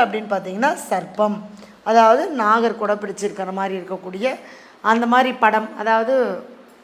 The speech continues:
பெருமாள் ஆதிசேஷன் நல்ல பெருசா அஞ்சு தலை நாகம் இருக்கு இல்லையா, அந்த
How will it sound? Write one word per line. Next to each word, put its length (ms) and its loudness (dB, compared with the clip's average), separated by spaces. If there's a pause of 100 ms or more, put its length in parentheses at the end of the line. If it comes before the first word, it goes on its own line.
(300)
பெருமாள் 460 2 (580)
ஆதிசேஷன் 580 -2 (560)
நல்ல 140 2 (120)
பெருசா 360 2 (520)
அஞ்சு 260 -2
தலை 240 4
நாகம் 240 -2
இருக்கு 160 -10
இல்லையா, 180 -2 (400)
அந்த 160 0